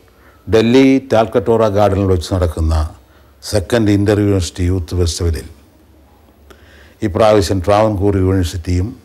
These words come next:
പങ്കെടുക്കാൻ തീരുമാനിച്ചു. സംഘനൃത്തം, നാടകം എന്നീ വിഭാഗങ്ങൾക്കാണ്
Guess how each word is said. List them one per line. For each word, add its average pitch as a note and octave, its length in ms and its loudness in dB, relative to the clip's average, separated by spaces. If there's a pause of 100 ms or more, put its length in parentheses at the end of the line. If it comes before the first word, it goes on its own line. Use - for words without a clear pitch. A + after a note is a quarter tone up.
(180)
പങ്കെടുക്കാൻ F2 580 -2
തീരുമാനിച്ചു. D#2+ 460 -4 (2250)
സംഘനൃത്തം, C3+ 880 2 (680)
നാടകം B2 600 2 (520)
എന്നീ A#2 260 0
വിഭാഗങ്ങൾക്കാണ് G#2+ 960 0